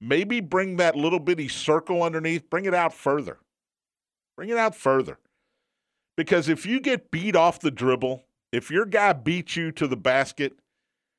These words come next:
I don't bel-, and, and if you watch the N B A,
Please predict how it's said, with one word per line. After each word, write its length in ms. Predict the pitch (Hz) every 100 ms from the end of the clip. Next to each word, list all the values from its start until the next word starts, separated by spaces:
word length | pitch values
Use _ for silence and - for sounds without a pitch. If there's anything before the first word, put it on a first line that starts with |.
| _ _ _ _ _ _ _ _ _ _ 165
I 100 | 220
don't 180 | 233
bel-, 140 | 185 170
and, 260 | 151 160
and 140 | 151 160
if 140 | 147
you 80 | 156
watch 240 | 180 196
the 120 | - 202
N 120 | 196
B 180 | 196 185
A, 300 | 135 107